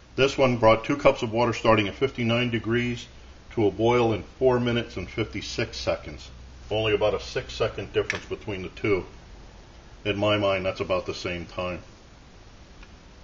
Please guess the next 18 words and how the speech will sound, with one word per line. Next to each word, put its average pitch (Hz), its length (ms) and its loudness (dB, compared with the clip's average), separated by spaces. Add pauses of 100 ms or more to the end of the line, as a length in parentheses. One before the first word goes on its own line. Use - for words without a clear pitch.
(100)
So 147 400 6
I'll 107 100 6
let 139 180 4
this 120 160 -8
cool 123 340 2
off, 123 400 6 (540)
and 95 100 -8
then 104 120 0
I'll 101 120 4
weigh 113 220 6
it 127 140 -4
to - 60 -8
see 113 200 -6
how 110 120 0
much 107 200 -2
alcohol 113 560 4
is 101 160 -6
left. 117 440 2